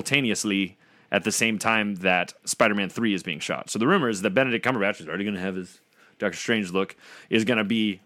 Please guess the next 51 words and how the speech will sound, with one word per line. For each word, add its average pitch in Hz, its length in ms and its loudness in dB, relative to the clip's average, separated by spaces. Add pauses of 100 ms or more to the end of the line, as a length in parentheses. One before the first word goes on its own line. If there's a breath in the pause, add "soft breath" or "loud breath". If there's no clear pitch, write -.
moving 107 520 0
to 90 260 -2 (160)
both 98 180 2
sets. - 420 -4 (280 loud breath)
And 107 180 2
it 98 120 2
has 170 260 4
been 131 160 0
confirmed 113 420 2
that 92 160 0
he 92 100 0
is - 280 -4 (340)
in 113 180 4
both 92 220 2
movies, 87 460 -2
and 95 160 -4
he's 92 180 -4
kind - 260 -6
of 87 80 -4
gonna 92 160 -2
represent 90 440 -4
the 95 80 -4
new 90 160 -4
mentor 85 640 -8 (160)
character. 85 580 -4
'Cause, 92 220 -4
you 95 100 -4
know, 80 220 -8
in 85 240 -8
the 101 100 -4
first 98 220 -4
one 95 160 -6
it - 40 -12
was - 100 -14
Tony 92 200 -6
Stark, 85 340 -8
in 80 60 -16
the 90 60 -12
second 92 280 -6
one 87 80 -8
it 85 40 -12
was 87 120 -12
Nick 90 180 -12
Fury, 82 320 -6
or 80 180 -12 (300 soft breath)
what 104 180 -2
we 92 160 -2
thought 90 240 -2
was 87 140 -10
Nick 92 140 -10
Fury. 82 280 -8